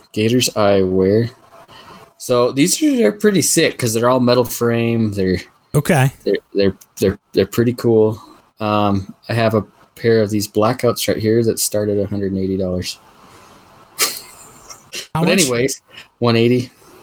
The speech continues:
Speaker 2: Yeah, I mean, that's, that's expensive, but I mean, also there are sunglasses that are, you know, six hundred dollars, so.
Speaker 1: And, you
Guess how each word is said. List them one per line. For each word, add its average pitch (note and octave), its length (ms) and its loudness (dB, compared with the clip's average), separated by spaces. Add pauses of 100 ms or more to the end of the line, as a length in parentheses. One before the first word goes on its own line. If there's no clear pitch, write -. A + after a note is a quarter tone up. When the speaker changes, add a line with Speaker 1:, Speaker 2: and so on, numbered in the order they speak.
(180)
Speaker 2:
Yeah, D#3 280 0
I C#3+ 60 -4
mean, D#3+ 140 2
that's, - 340 -2 (840)
that's F3+ 160 -2
expensive, A#2 560 -2
but C3+ 140 2
I C#3+ 60 2
mean, C3 280 2 (380)
also F3+ 260 0
there D3 160 0
are C#3 60 0
sunglasses C3+ 720 0
that B2+ 160 0
are, A2+ 280 2 (1500)
you C#3 100 0
know, G2+ 260 2 (420)
six - 380 0
hundred B2 320 -2
dollars, C#3 460 2
so. A2 500 0 (340)
Speaker 1:
And, F#3 140 2
you G#3 60 -2